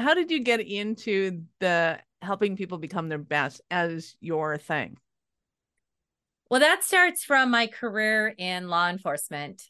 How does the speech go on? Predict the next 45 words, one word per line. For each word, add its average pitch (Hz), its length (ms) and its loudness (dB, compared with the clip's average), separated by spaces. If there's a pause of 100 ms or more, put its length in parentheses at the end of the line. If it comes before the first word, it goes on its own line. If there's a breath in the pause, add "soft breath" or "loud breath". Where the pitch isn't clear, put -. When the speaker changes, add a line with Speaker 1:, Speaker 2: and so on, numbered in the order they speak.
(100)
Speaker 2:
So 190 360 2
back 180 380 2
in 180 420 -4
the 170 100 -4
nineties, 170 760 -2
I 160 240 0
was 160 240 0
a 165 220 -4
police 202 380 -6
officer 170 760 0
for 175 180 2
ten 180 300 -4
years. 170 440 -2 (300)
I 180 60 -8
know, 170 320 -2 (400)
ten 269 220 2
years. 254 420 4 (120)
Um, 202 600 0
and 214 120 -4
now 220 160 4
I 214 80 6
have 220 160 2
a 202 80 2
Radiant 185 440 0
Love 185 260 0
shirt 156 260 -4
on, 151 200 -4
right? 160 280 -2
Like, 180 200 -4
I 175 40 0
mean, 175 220 -6
talk 185 280 -2
about 160 280 2
a 160 220 0 (340 loud breath)
dichotomy. 214 840 2 (460 soft breath)
And 220 400 4
I 220 60 6
was 233 120 2
on 247 120 4
the 269 60 -4
swat 190 340 2
team. 208 460 -6 (180)
And 220 180 0
in 285 280 0
the, 302 280 2